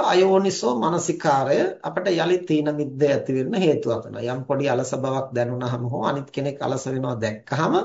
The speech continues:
අපි ඒ පිළිබඳව සිහිනුවණින් තොරව කල්පනා කරනවා.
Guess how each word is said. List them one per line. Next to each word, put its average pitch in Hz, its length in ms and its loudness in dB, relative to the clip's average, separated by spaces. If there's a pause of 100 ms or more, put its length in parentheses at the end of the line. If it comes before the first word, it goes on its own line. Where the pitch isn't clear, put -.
(420)
අපි - 240 2
ඒ 151 140 6
පිළිබඳව 180 580 2
සිහිනුවණින් 190 840 2
තොරව 180 400 2
කල්පනා 156 560 2
කරනවා. - 300 -14